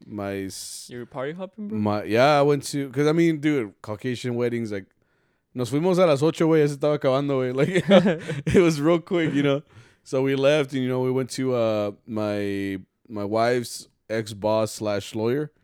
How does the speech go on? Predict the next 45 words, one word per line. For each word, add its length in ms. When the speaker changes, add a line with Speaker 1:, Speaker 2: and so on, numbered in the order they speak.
Speaker 1:
This 100
is 160
fortieth 680
birthday. 440
She, 260
she's 220
Speaker 2:
She's 40
Speaker 1:
a 160
Speaker 2:
forty? 300
Oh, 140
wow. 140
Speaker 1:
Yeah, 60
she's 160
forty, 320
yeah. 160
Speaker 2:
She 80
looks 100
pretty 220
young. 240
Speaker 1:
Yeah. 280
Uh, 440
we 100
went 300
there, 280
you 160
know, 340
and 220
she 140
was, 300
uh, 340
sh-, 320
it 80
was 160
small, 400
you 140
know. 420
Mariachi 380
came 200
in, 160
Mariachi 360
Bohemio, 440
shout 200
out 140
to 60
them. 280